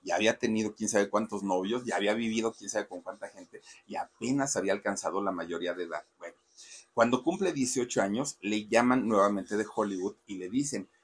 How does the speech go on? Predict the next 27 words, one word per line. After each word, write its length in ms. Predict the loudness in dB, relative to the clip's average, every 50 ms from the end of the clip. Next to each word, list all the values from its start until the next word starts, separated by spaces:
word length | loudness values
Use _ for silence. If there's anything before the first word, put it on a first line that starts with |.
| _ _ -6
"Linda, 540 | -2 0 0 2 2 2 2 2 0 -2 -6
estamos 460 | -8 -6 0 0 2 2 2 -2 -2
preparando 680 | -2 -2 -4 0 2 4 4 6 4 6 6 4 4 4
la 240 | 0 6 6 6 6
segunda 640 | 6 2 -2 -2 -2 0 -2 -2 0 0 -2 -2 4
parte 420 | 4 4 4 4 2 -2 -4 -4 -4 -12 -18 -20 -8 -2
de 120 | 2 4
la 120 | 4 4 4
película 440 | 2 -2 -4 -4 -2 4 4 6 6
del 180 | 6 4 0
exorcista. 600 | 0 -2 0 -2 -2 -2 -2 -2 -2 -2 -2 -4 -10 -20 _ -20 -20 -20 -10 -2
Entonces 600 | 2 2 6 8 8 8 8 8 4 2 0 0
necesitamos, 840 | -2 0 0 0 0 -2 -4 -2 2 4 4 6 6 6 4 2 -2 -2 -2
eh, 420 | 0 0 2 2 0 0 -2 -4 _
que, 360 | -2 0 0 0 0 -2 -4 -4
que 80 | -2 2
vengas 500 | 4 4 4 4 2 2 2 0 0 -4 -8 -16 -16 0
porque, 400 | 6 6 6 6 4 -2 -6 -6 _ _
eh, 120 | 4 6 6 6 6 6
obviamente 480 | 4 6 6 6 4 4 2 0 -2
te 120 | -4 -4 -4
queremos 360 | -4 -2 0 0 0 2 2
a 100 | 0 0
ti 240 | 0 -2 -4 -4 -2
nuevamente 560 | 0 2 6 6 6 4 4 -2 -4 -2 -2
de 80 | -2 -2
protagonista". 720 | -2 -4 -4 -2 0 0 0 0 0 0 -2 -4 -4 -6